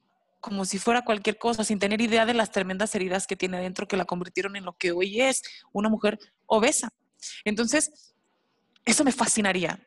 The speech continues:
de nuevo. Sin embargo, estamos cayendo nuevamente en el estereotipo de la gorda, ¿no?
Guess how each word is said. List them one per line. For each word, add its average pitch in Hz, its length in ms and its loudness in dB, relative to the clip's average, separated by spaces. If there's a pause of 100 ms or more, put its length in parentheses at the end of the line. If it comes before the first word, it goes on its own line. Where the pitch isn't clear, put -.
de 180 160 -2
nuevo. 160 260 -6
Sin 202 160 4
embargo, 185 240 2
estamos 190 280 -2
cayendo 180 280 -2
nuevamente 180 340 -4
en 185 40 0
el 175 120 -2
estereotipo 170 500 -2
de 170 60 6
la 190 80 2
gorda, 202 500 0
¿no? 185 180 -6